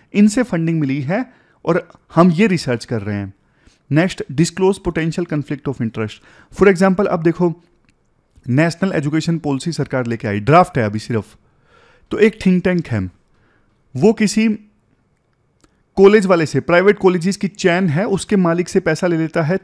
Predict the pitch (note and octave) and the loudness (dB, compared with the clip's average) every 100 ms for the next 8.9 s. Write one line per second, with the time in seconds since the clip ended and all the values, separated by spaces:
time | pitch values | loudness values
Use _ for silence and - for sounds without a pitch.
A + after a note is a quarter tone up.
0 | F3 E3+ G3 A#3 C#3+ F2+ _ _ _ _ | -4 -4 -2 -2 -2 -8 _ _ _ _
1 | _ _ - F3 D3 F#3 A#3 - F3+ F3+ | _ _ 0 2 6 6 4 2 2 2
2 | - G#3 D#3+ D#3 E3+ E3+ F#3 D#3+ D3 C#3+ | 0 -2 0 -2 -2 0 -2 0 -2 -2
3 | E3 A2 _ _ - D3+ F3 G3 F3 F3 | -2 -4 _ _ -6 -4 2 2 2 2
4 | E3+ F3 F#3 F#3 F3+ G3+ G3 G3 D#3 F3+ | 4 4 2 0 0 -2 -2 -4 -2 -2
5 | F#3+ F3 D#3+ E3+ G3 F#3+ E3+ G3+ B2+ _ | -2 0 0 2 0 -2 0 0 0 _
6 | _ _ _ - A#3+ - C3+ F#3 A#3 - | _ _ _ -2 -2 -2 0 2 0 -6
7 | - _ _ _ _ _ - F#3 F3+ A3 | -16 _ _ _ _ _ 0 2 2 2
8 | F3+ F#3 F#3+ G3 F3 E3+ E3 F#3 | 0 0 0 0 0 -2 -4 -4